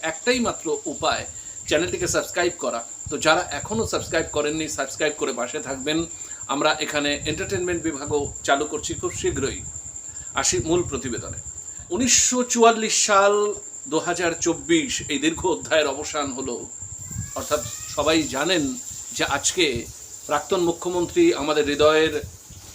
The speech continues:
মণি, যিনি বলা যায় যে পশ্চিমবাংলার রূপকার হিসাবে নিজেকে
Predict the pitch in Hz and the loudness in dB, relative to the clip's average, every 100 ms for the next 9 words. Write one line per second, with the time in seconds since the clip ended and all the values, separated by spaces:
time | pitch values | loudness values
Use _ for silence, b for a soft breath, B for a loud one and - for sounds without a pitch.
0 | - - - - 120 139 160 143 107 - | -18 -16 -8 -2 2 6 6 4 2 -8
1 | - - - - - - - - - 151 | -12 -12 -10 -10 -10 -8 -6 -6 0 4
2 | 160 160 160 - - - - - - 123 | 6 6 4 2 -8 -14 -14 -14 -10 4
3 | 147 175 180 175 156 147 - - - - | 8 8 8 6 4 0 -10 -16 -16 -14
4 | - - 135 165 175 170 - 220 214 208 | -14 -10 0 2 2 0 2 6 6 8
5 | 208 208 202 - 139 175 190 202 196 175 | 10 8 6 0 4 4 4 6 6 6
6 | 175 - 160 131 113 - - - - - | 2 0 0 0 -2 -10 -12 -12 -14 -14
7 | - 127 147 170 170 170 170 | -6 -2 2 2 4 4 4